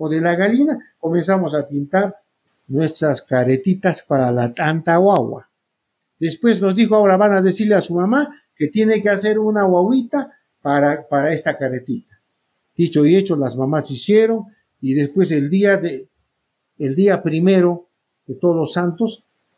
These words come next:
a mediodía todos sacaron sus guaguitas, las chicas, las mujercitas se lo llevaban,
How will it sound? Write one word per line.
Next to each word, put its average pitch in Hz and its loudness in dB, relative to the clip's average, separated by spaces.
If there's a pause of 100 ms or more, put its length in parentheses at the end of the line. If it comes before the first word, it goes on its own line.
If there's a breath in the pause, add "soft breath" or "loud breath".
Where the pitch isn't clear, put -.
(280)
a 135 -2
mediodía 196 2
todos 196 -2
sacaron 165 -2
sus 117 -14
guaguitas, 185 -2 (280 soft breath)
las 139 0
chicas, 185 -4 (400)
las 117 -4
mujercitas 156 0
se 139 -2
lo 127 -2
llevaban, 135 0